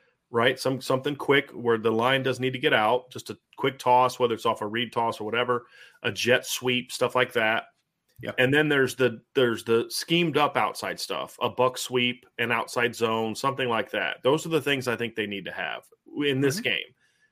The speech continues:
Speaker 1: without the quarterback runs being part of it. And,
Speaker 2: Right.
Speaker 1: and to me, all three of your backs that are gonna be healthy can run all that stuff.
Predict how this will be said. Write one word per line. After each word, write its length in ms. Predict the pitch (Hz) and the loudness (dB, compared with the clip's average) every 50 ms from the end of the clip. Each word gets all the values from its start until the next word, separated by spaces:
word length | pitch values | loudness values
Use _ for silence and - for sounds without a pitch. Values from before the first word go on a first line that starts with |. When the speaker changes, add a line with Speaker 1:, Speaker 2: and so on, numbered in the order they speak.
| _ _ _ | _ _ _
Speaker 1:
without 520 | - 127 123 120 - 131 123 113 - - | 0 0 2 2 4 2 2 2 0 -4
the 80 | - 113 | -10 -8
quarterback 500 | - - 135 127 117 107 104 101 92 107 | -2 0 0 2 2 0 -2 -4 -2 -2
runs 240 | 113 110 107 101 - | -2 -2 -2 -2 -6
being 200 | - 98 92 90 | -8 -10 -10 -6
part 280 | - 113 107 92 87 | -4 -2 -2 -2 -2
of 100 | 78 - | -4 -6
it. 120 | - 80 - _ _ _ _ _ _ _ _ _ _ _ _ - | -8 -10 -10 _ _ _ _ _ _ _ _ _ _ _ _ 2
And, 320 | - 123 127 120 117 117 - | 4 6 6 6 4 2 2
Speaker 2:
Right. 80 | 120 123 | 2 2
Speaker 1:
and 140 | 123 117 - | 2 2 0
to 120 | - 120 | -4 -2
me, 520 | 113 120 160 180 156 127 117 113 104 - _ _ - | 0 0 2 2 2 0 -2 -4 -6 -10 _ _ 0
all 480 | - 127 135 143 160 165 156 - - _ _ _ _ _ _ _ _ _ _ _ _ _ | 2 4 6 6 6 6 4 2 -2 _ _ _ _ _ _ _ _ _ _ _ _ _
three 340 | - 139 135 165 202 214 196 | -8 -2 2 4 4 6 6
of 60 | 165 | 4
your 160 | 135 127 123 117 | 6 4 2 2
backs 500 | 104 123 139 135 98 90 85 - - - | 4 4 4 4 2 0 -2 -4 -6 -4
that 120 | 123 113 | -4 -2
are 60 | 110 | -2
gonna 120 | 104 110 107 | -2 -4 -6
be 60 | 101 | -4
healthy 380 | 95 123 135 131 123 - 92 90 | -2 0 -2 -2 -2 -4 -8 -6
can 240 | - - 127 120 113 | -4 -4 -4 -2 0
run 200 | 123 127 123 117 | 2 0 0 0
all 220 | 113 120 117 104 | 0 0 -2 -2
that 180 | 90 80 71 - | -4 -8 -10 -10
stuff. 480 | - - 82 64 57 - - - - | -10 -10 -8 -10 -10 -12 -14 -20 -20